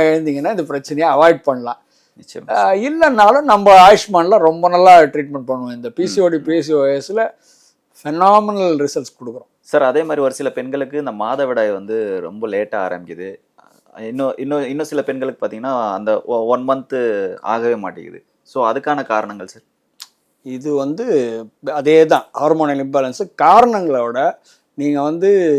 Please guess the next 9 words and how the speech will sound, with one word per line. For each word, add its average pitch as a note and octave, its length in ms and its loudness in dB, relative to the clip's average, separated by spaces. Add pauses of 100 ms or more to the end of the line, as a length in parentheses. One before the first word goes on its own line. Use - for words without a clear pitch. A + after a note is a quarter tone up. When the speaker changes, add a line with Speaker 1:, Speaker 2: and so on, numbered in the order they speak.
(120)
Speaker 1:
பிரச்சனைகள் D3+ 600 -4
ரொம்ப C#3 400 0
Speaker 2:
ம், F#2+ 40 -6
Speaker 1:
சின்ன E3 280 -4
Speaker 2:
ம். D3+ 40 -10
Speaker 1:
த-, C3 360 2 (140)
ப-, B2+ 300 0
பேண்ட்ல C3+ 440 -4
சொல்லிட்டீங்க. B2 420 -8